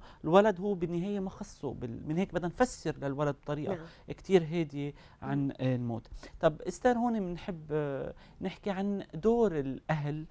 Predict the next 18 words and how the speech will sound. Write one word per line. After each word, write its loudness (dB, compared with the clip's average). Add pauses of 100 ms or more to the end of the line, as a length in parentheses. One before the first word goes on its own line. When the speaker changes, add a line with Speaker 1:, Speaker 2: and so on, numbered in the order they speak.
Speaker 2:
نعم. -4
Speaker 1:
شو -2
بدهم -2
يفسروا -8
للولد -4
بطريقة -6
بسيطة -8 (320)
إنه -4
توفى 0
الجد 2
أو 0
الجدة؟ -8 (360)
وبنعرف 2
Speaker 2:
صح. -12
Speaker 1:
الولد 0
عادة -2
كتير -4
بيتعلق -8